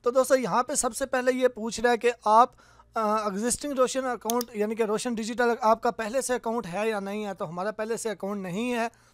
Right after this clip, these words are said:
तो हम इसको नो करेंगे, नो पे क्लिक करेंगे। मोबाइल से भी अगर आप कर रहे हैं तो बिल्कुल सेम प्रोसीजर है, बहुत ईजी। तो नो पे क्लिक करने के बाद उसके बाद दोस्तों ये पूछ रहे हैं आप कौन सा अकाउंट जो है वो इसमें से ओपन करवाना चाहते हैं। यहाँ पे ये दो ही ऑप्शन हैं,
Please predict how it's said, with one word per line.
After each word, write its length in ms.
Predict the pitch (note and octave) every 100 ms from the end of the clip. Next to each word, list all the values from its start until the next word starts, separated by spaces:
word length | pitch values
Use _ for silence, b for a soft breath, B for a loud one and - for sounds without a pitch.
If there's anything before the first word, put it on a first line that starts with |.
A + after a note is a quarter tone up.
| _ -
तो 40 |
हम 220 | F3+ A3+
इसको 240 | A3 - B3
नो 200 | G3+ A3+
करेंगे, 400 | A#3 A#3 A#3 A#3
नो 180 | F#3+ A3+
पे 140 | B3
क्लिक 260 | C#4 B3+ B3
करेंगे। 420 | A#3+ A#3+ A#3+ A#3+ A#3 _ _ _ _ _ _ _ _ - - _ -
मोबाइल 400 | F#3 F3 G3 B3+
से 120 | D4
भी 100 | D4
अगर 220 | C4+ B3 B3+
आप 140 | B3
कर 180 | A#3 A#3
रहे 80 | B3+
हैं 80 |
तो 80 | A#3+
बिल्कुल 320 | G3+ A#3 C4
सेम 280 | A#3+ A3 B3
प्रोसीजर 480 | B3 A#3 - G3+ A3+
है, 100 | G#3+
बहुत 360 | F3 E3 G3+ A3+ -
ईजी। 260 | G#3 G3+ A#3
तो 120 | A3
नो 180 | G3 B3+
पे 120 | C#4
क्लिक 260 | - B3+ B3
करने 240 | B3 B3
के 120 | A#3+
बाद 240 | A#3 A#3+ G#3+ b b b C4+
उसके 180 | -
बाद 160 | D#4+ D4
दोस्तों 220 | C#4 C#4
ये 100 | C4+ B3+
पूछ 300 | B3 B3+ B3+
रहे 100 | B3
हैं 80 | A#3+
आप 200 | A3 -
कौन 260 | A#3 B3 C4
सा 120 | B3+
अकाउंट 400 | A3 - G#3+ A3
जो 100 | G3+
है 100 | F#3
वो 100 | G#3
इसमें 260 | G3 G3 G3
से 140 | G#3 A#3
ओपन 280 | F#3 G3 G3+
करवाना 360 | G3 F#3+ F#3
चाहते 240 | F3 G3 G3+
हैं। 80 |
यहाँ 220 | G3 D#3+ G3
पे 100 | G#3+
ये 120 | G#3
दो 180 | F3 A#3
ही 120 | B3+
ऑप्शन 320 | B3+ - A#3+
हैं, 120 | B3